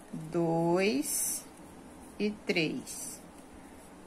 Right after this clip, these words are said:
Uma corrente, venho no mesmo intervalo, trabalho um ponto baixo. Venho pra próxima argolinha.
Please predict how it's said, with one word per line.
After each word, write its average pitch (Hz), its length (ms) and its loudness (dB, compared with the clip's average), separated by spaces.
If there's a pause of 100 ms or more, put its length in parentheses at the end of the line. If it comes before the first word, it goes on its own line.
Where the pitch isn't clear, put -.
(1300)
Uma 233 260 10
corrente, 196 680 4
venho 208 240 4
no 196 80 4
mesmo 247 340 8
intervalo, 196 840 6 (400)
trabalho 170 440 6
um 202 40 8
ponto 202 320 0
baixo. - 520 6 (920)
Venho 214 360 6
pra 220 120 8
próxima 254 460 8
argolinha. 277 540 6